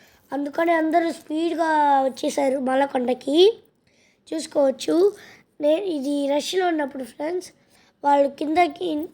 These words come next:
ఎక్కువ రష్ ఉంది, కానీ పైన అంతగా రష్ లేదు, ఉంటే తక్కువ ఎక్కువ ఉంది ఫ్రెండ్స్. మీరు జూమ్ చేసి చూసుకోవచ్చు, నరసింహస్వామి వాళ్ళ భార్య ఉంది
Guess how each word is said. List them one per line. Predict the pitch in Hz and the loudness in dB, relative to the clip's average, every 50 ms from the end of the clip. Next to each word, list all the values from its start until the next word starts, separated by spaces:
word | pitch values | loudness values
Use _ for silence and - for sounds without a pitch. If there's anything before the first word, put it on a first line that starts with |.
| _ 294 | _ -6
ఎక్కువ | 285 277 277 - 339 339 | -4 -4 -4 -2 0 2
రష్ | 320 311 311 - - | 2 2 0 -2 -4
ఉంది, | 285 269 277 269 | -4 -2 -2 0
కానీ | 269 269 269 277 330 403 403 - - - - - - _ _ - | 0 0 0 2 0 -2 -2 -4 -8 -18 -20 -20 -20 _ _ -2
పైన | 311 320 330 330 339 | -2 0 0 0 0
అంతగా | 330 311 294 294 269 302 269 269 269 | 0 0 -2 -2 -4 -4 -2 0 0
రష్ | 262 269 247 - - 320 | 0 0 -2 -6 -4 0
లేదు, | 311 294 294 294 254 277 277 302 381 466 453 - - - - - - - _ _ _ _ _ - | 2 4 4 2 2 0 -2 -2 -2 -2 -4 -6 -12 -20 -20 -20 -20 -20 _ _ _ _ _ -16
ఉంటే | 285 277 285 302 - 359 359 339 339 330 311 302 302 - - _ _ _ _ _ _ _ - | -14 -12 -12 -8 -4 0 2 4 6 6 6 4 4 0 -8 _ _ _ _ _ _ _ -10
తక్కువ | 285 277 - - 311 330 | -10 -8 -4 0 2 4
ఎక్కువ | 339 330 320 330 - 302 294 277 269 | 4 4 2 0 -2 -2 0 0 0
ఉంది | 269 262 277 | -2 -4 -6
ఫ్రెండ్స్. | 233 269 269 285 320 339 320 - - _ _ _ _ _ _ _ - | -6 -4 -4 -4 -2 -4 -6 -8 -12 _ _ _ _ _ _ _ -8
మీరు | 285 294 277 247 | -6 -6 -4 -2
జూమ్ | 233 330 349 359 339 339 285 | 0 0 2 2 2 0 0
చేసి | 330 320 - - 320 | -2 -2 -2 -2 -2
చూసుకోవచ్చు, | 320 302 277 - - 311 294 277 277 - - 302 311 349 381 427 415 - - - - - - _ _ 294 | -4 -4 -2 2 4 6 6 6 4 0 -2 2 4 4 4 4 2 -4 -10 -20 -20 -20 -20 _ _ -6
నరసింహస్వామి | 285 285 277 - - 330 330 320 311 311 - 320 302 302 311 339 370 370 | -6 -4 -4 -4 -6 -4 -4 -4 -4 -6 -4 -2 -2 -2 0 0 -2 -2
వాళ్ళ | 339 320 311 302 294 285 | 0 0 0 0 0 0
భార్య | 262 277 285 294 302 294 302 294 | 0 0 2 2 2 2 2 0
ఉంది | 277 269 269 262 262 277 294 392 415 | 0 0 -2 -4 -4 -4 -2 -4 -4